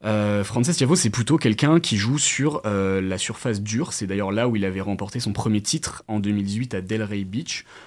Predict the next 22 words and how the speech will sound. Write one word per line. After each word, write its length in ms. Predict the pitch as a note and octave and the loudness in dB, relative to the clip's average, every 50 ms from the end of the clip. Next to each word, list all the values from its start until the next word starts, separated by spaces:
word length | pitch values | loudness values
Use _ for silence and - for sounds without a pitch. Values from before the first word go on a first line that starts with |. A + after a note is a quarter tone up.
| - - - | -20 -8 -2
où 80 | A2+ A2 | 0 2
il 40 | |
avait 120 | A2+ A2 A#2+ | 2 4 4
notamment 320 | A#2 G#2+ G#2 G#2+ A#2+ A#2+ | 2 2 2 2 4 4
battu, 480 | G#2+ G#2+ G2+ - - - C3+ C#3+ D3 - - | 4 4 2 0 -2 -2 0 0 0 0 0
euh, 140 | G2+ F#2+ | 0 0
Denis 240 | F#2+ G2 G#2 A2 A#2 | 2 4 4 4 4
Shapovalov 640 | - - G2+ - G#2 G2+ G2+ F#2+ G2+ G#2 A#2 A2 A#2 | 4 0 -2 -2 -2 -2 0 0 2 0 0 -2 -4
ou 140 | - A2+ G2+ | -6 -6 -6
encore, 340 | F#2+ F#2+ - A#2+ G#2+ F#2+ G2 | -4 -4 -4 -4 -4 -4 -4
euh, 140 | F#2 F#2 F2+ | -6 -6 -6
Juan 240 | F2 - - A2 G#2 | -8 -8 -6 -4 -4
Martín 320 | G2+ G2 - - - A2+ | -4 -4 -6 -6 -6 -6
del 120 | G2 F#2+ F2 | -6 -6 -6
Potro, 320 | - F2 F2+ - - - E3 | -8 -10 -12 -10 -10 -10 -10
pour 220 | - - - - | -10 -12 -14 -14
ceux 120 | - D3+ | -14 -14
qui 220 | - - - - - | -16 -16 -16 -16 -14
connaissent 320 | - - - F2 F2 - | -12 -12 -10 -10 -10 -10
un 60 | - | -12
petit 180 | E2+ F#2 - - | -12 -12 -12 -12
peu. 160 | - E3 - | -10 -12 -12